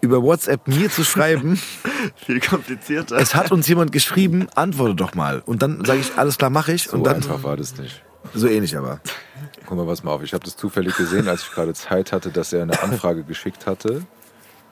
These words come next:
Speaker 3: an Sigis Bar Instagram-Account. Und Anfragen, weil bei Sigis Bar wird nur gefolgt von den Leuten, die in Sigis Bar waren.
Speaker 1: Genau.
Speaker 3: Ne? Wir folgen so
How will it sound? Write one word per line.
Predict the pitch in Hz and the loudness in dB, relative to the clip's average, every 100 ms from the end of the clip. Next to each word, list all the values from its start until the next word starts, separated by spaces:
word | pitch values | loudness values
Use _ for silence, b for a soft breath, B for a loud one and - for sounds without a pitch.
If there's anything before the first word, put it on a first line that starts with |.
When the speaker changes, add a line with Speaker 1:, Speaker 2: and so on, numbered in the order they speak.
| - | -10
Speaker 3:
an | 92 | -6
Sigis | 85 87 90 - | -4 -4 -4 -2
Bar | 85 92 - | 2 4 2
Instagram-Account. | 104 104 87 80 71 - 71 69 - - - b b b | -2 -2 0 -2 -4 -6 -8 -8 -18 -20 -20 b b b
Und | 82 | -4
Anfragen, | 117 135 - 90 101 113 | -2 -2 0 2 2 0
weil | 92 92 | 2 2
bei | 87 90 | 4 2
Sigis | 85 104 104 - | 2 -2 -4 0
Bar | 92 101 113 - | 2 4 4 0
wird | 95 87 | -4 -2
nur | 98 104 | -2 -2
gefolgt | 104 - 101 107 | -2 4 4 4
von | - - 90 - - - | -4 -10 -10 -12 -10 -2
den | 98 98 | 0 6
Leuten, | 95 92 92 | 6 4 -2
die | 87 90 | -2 -2
in | - 92 90 | -2 -2 -2
Sigis | 92 87 | -2 -4
Bar | - 85 80 | 0 0 0
waren. | 71 64 - _ - | -2 -8 -18 _ 0
Speaker 1:
Genau. | 90 | 2
Speaker 3:
Ne? | 120 139 | 2 2
Wir | 104 | 2
folgen | 95 104 107 101 | 2 2 2 0
so | 92 95 | -2 -4